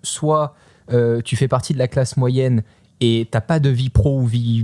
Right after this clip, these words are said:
perso. Tu bosses dès que tu peux bosser, t'amasses des dollars comme tu peux parce que, bah, évidemment, ici, on peut, on pourrait faire un épisode complet sur, euh, la différence aussi entre la politique, les soins apportés, et cetera, les assurances, enfin bref, il y a, il y a tellement de choses différentes. Mais, euh, sur, euh, d'un, d'un point de vue pro,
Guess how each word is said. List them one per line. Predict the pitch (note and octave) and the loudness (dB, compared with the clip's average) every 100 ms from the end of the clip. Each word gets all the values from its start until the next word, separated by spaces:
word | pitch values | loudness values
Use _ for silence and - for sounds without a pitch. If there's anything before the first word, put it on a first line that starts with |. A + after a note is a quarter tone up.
| - | -2
perso. | A#2 - C#3 D#3+ - | -2 0 0 -2 -4
Tu | A#2 A2+ | 0 2
bosses | A#2 A#2 - A#2+ | 2 2 -2 -2
dès | B2 | -4
que | - | -2
tu | B2+ | 0
peux | B2 | 2
bosser, | A#2 A#2 - B2 A#2 - | 2 2 2 0 0 -2
t'amasses | G#2+ A2+ A2+ | -2 0 0
des | A2 | 0
dollars | A2 A2+ A2+ - | 2 2 0 -4
comme | - A#2 | -2 0
tu | - | 0
peux | A2+ A#2+ | -2 -2
parce | G2 - | -2 -8
que, | G#2 | -6
bah, | F#2+ D#2 | -6 -6
évidemment, | F#2+ G2+ G#2 A2+ G#2+ | -6 -2 2 2 2
ici, | G2+ A2+ | -2 -4
on | G2 | -4
peut, | G2 G#2 G2 F#2+ - - | 0 0 0 -4 -8 -10
on | - G#2 | -6 -2
pourrait | A2+ A2 | 0 0
faire | A2 | 0
un | A2 | 0
épisode | A2+ A#2+ A#2 | 0 0 0
complet | - B2+ A#2 A#2 | 0 -2 -2 -4
sur, | - G#2+ G2+ | -2 -2 0
euh, | G2 | 0
la | G2+ | -2
différence | G2+ G#2+ A2 A2 A2+ | -4 -4 -2 0 0
aussi | G#2 - A2+ | -2 -2 -2
entre | G#2 G2 | -2 -4
la | G2+ | -2
politique, | - A2+ G#2+ A#2 A2 | 0 0 0 -2 0
les | G#2 | 0
soins | - A2 | 0 -2
apportés, | G#2+ G#2 - G#2 G#2+ | -2 -4 -4 -4 -4
et | |
cetera, | - G2 G2+ G2+ G#2 | -4 -4 0 0 0
les | G2 G2+ | -2 -2
assurances, | G#2 - G#2 G#2 - | -2 -2 -2 -2 -4
enfin | |
bref, | G2 G#2 - | -4 -6 -8
il | |
y | - | -16
a, | |
il | - | -16
y | |
a | - - - - | -20 -20 -20 -6
tellement | - C3 C3 | -2 2 2
de | B2 | 0
choses | C3+ A#2 | 0 -2
différentes. | A2 - A2+ D#3 B2 | -4 -2 -2 -2 0
Mais, | A2+ A2 | 0 2
euh, | G2+ G2 - - - _ | 2 0 -4 -14 -20 _
sur, | - - A#2 G2+ | -8 0 2 2
euh, | G2+ G2+ G2 F#2+ | 2 0 0 -2
d'un, | F#2+ G2 - A2+ G#2+ | -2 -6 -4 -2 0
d'un | G#2+ | 0
point | A2+ | 0
de | G#2+ | 0
vue | G#2+ | 0
pro, | A#2+ D#3 G#3 | 2 0 -2